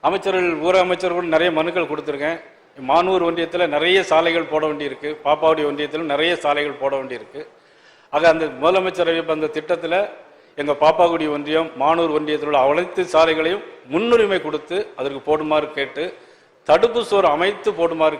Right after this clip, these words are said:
கேட்டு, அந்த அதிகாரிகள் சட்டமன்ற உறுப்பினர்களை அழைத்து பேசி எந்தெந்த இடத்திற்கு போட வேண்டும் என்பதை கலந்து பேசி முடிவெடுக்குமாறு இந்த வாய்ப்பினை பயன்படுத்தி கேட்டுக்கொண்டு வரவேற்று அமைகிறேன். நன்றி, வணக்கம்.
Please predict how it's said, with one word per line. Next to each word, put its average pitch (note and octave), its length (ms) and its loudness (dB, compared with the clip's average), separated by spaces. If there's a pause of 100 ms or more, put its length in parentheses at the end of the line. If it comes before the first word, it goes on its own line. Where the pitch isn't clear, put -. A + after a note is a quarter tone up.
கேட்டு, C#3 300 -8 (540)
அந்த D#3+ 120 0 (100)
அதிகாரிகள் G3 580 2
சட்டமன்ற F#3 480 0
உறுப்பினர்களை D#3+ 540 -2 (240)
அழைத்து F#3+ 320 0 (100)
பேசி D#3 280 -4 (680)
எந்தெந்த G#3+ 420 2
இடத்திற்கு F3+ 360 -4 (120)
போட G#3 140 2 (100)
வேண்டும் F3+ 260 -2
என்பதை E3 220 -2 (160)
கலந்து G3+ 280 2 (120)
பேசி F#3+ 260 0 (100)
முடிவெடுக்குமாறு E3 680 0 (760)
இந்த D3+ 140 2 (460)
வாய்ப்பினை E3 400 4 (100)
பயன்படுத்தி D#3+ 500 -2
கேட்டுக்கொண்டு D3+ 500 -2 (260)
வரவேற்று D#3+ 480 2
அமைகிறேன். C#3 380 -4 (140)
நன்றி, C3 240 -4 (160)
வணக்கம். - 280 -10